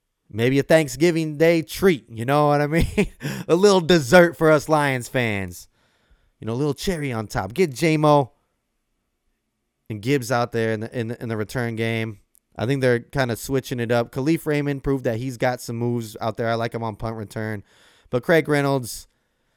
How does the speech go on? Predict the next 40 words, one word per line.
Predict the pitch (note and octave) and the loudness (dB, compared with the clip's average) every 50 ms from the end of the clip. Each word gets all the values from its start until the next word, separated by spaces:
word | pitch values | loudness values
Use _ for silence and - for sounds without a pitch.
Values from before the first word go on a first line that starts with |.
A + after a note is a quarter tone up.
| _ _ - | _ _ -6
was | G#2+ A#2+ A2+ | -4 -4 -4
<laughs> | A2+ | -2
not | C3+ C3 - E3+ D3+ | -4 -2 0 0 2
it | - - - C#3 C#3 | 2 2 2 0 0
this | C#3 C#3+ B2+ - | -2 -4 -4 -2
past | - - - C3 B2+ A2+ - - | -4 -2 -2 0 -2 -2 -4 -4
week, | A#2+ B2 B2 G#2+ - | -2 -2 -2 -2 -4
so | - B2 A2 | -4 -2 -2
I | A2 | -2
think | A2 - C3+ A2+ | -2 -4 -8 -8
that | A#2+ A#2 | -6 -6
he's | A#2+ C3+ B2 G2+ | -6 -6 -4 -2
gotta | C3 A#2+ A#2 A2 | -2 -2 -2 -2
be | G#2 G#2+ | -2 -2
off | G#2+ G2+ G2 - | -2 -2 -2 -4
there. | - F#2+ F#2 | -6 -8 -8
Give | F#2+ G#2+ D3+ E3 - | -4 -4 -4 -4 -2
somebody | - E3+ E3 E3 D#3+ | -2 -2 0 2 2
else | D#3+ C#3+ - - | 2 2 0 -2
a | G#2+ | -8
chance, | - - E3 D#3 C#3 A#2 - - - - _ _ _ _ _ _ _ _ _ _ _ _ _ _ _ | -6 -2 -2 0 0 -2 -4 -8 -14 -16 _ _ _ _ _ _ _ _ _ _ _ _ _ _ _
and | - A2+ | -4 -2
I | A2+ | -2
would | A2 A2+ A2+ | -2 -2 -4
love | B2 A#2+ A2+ | -4 -4 -4
to | A#2 B2 - - | -6 -6 -6 -6
have | A2+ A2+ G#2+ A2+ | -4 -4 -4 -4
it | G#2+ F#2 | -4 -6
be | G2+ G2+ G#2 | -8 -10 -10
J-Mo | G2+ F2 G2 F#2+ F#2 F2+ F2+ F2 - - | -8 -8 -6 -6 -6 -6 -8 -10 -10 -8
or | - F#2 F2+ | -6 -6 -6
Gibbs. | F2 F2+ F2 D#2+ F2 F2 - - - - _ _ _ _ _ _ _ _ _ _ _ _ _ _ - | -8 -8 -14 -16 -16 -18 -18 -20 -20 -20 _ _ _ _ _ _ _ _ _ _ _ _ _ _ -4
That | F#2+ G2+ | -2 0
would | G#2 G2+ F#2 | 0 0 -2
be | G2+ G2 | -4 -6
explosive | G2 - - - - F2 F2 - - - D2 - | -6 -8 -12 -12 -12 -12 -12 -14 -16 -18 -20 -20
right | - - - - | -20 -20 -20 -18
there. | D2 E2 F#2 | -18 -18 -16
David | F#2 F#2+ G2+ E3 G#3+ A#3 F#3+ F3+ D3 | -6 0 4 6 6 6 4 0 0
says, | - - D3+ D3 C#3+ C#3+ C#3 C3+ B2 - - - | 2 4 4 6 6 6 4 2 -2 -6 -12 -16